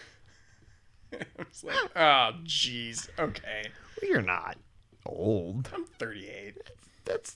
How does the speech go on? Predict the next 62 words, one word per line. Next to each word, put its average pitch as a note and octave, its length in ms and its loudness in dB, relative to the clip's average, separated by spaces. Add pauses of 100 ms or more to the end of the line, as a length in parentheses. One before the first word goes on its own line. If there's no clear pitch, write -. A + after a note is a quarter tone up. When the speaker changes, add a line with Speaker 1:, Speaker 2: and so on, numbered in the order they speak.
Speaker 2:
an - 60 2
Speaker 1:
Thirty-seven. D4+ 520 8
Speaker 2:
adult. A2+ 140 -2
Come F4+ 140 6
on, G4+ 240 8
man. F3+ 280 8
You're D4+ 140 6
spring D#4+ 320 2
chicken. E4 240 6
Speaker 1:
Yeah, G#3 300 12
no, F3+ 380 8
but E3+ 160 6
it G#3+ 100 2
was G3+ 120 4
just G#3 220 0
like, C#3+ 400 2 (220)
I'm G3 260 -2
too E3+ 340 2
old C3 260 4
to, B2+ 120 -4
like, A2+ 240 -4
really B2 300 -2
be G2+ 180 -12
Speaker 2:
You're G#2 160 -14 (300)
too A2+ 100 -2
old, C3+ 80 -4
Speaker 1:
rocking B2+ 280 6
Speaker 2:
you D3+ 40 4
might C#3 100 8
be B2+ 40 8
Speaker 1:
hard B2 140 6
Speaker 2:
too A2+ 120 6
old G#2 160 4
Speaker 1:
at - 80 -2
Speaker 2:
to - 20 -4 (300)
headbang. E2 320 -2 (240)
Speaker 1:
Yeah. D#3 380 0
Speaker 2:
Is G#2 60 -2
that G2+ 200 4
what? F#2 220 2 (260)
Speaker 1:
That's F#3 160 4
not E3+ 140 8
what C#3 100 0
this A#2 140 -2
kind A2 180 -6
of B3 160 2
Speaker 2:
Okay, F4 220 4
Speaker 1:
that, G4 180 8
that's A3 160 6
Speaker 2:
you F#4 100 4
know, C4 60 2
Speaker 1:
it, C#4+ 120 6
Speaker 2:
you - 40 8
leveled F#3+ 240 12
Speaker 1:
it A3 60 8
Speaker 2:
down C#3+ 220 12
Speaker 1:
is, E3 60 4
Speaker 2:
from C#3 200 4
Metal B2 280 4
Andrew. G#2+ 320 6
Speaker 1:
it F3+ 80 12
is F3+ 240 8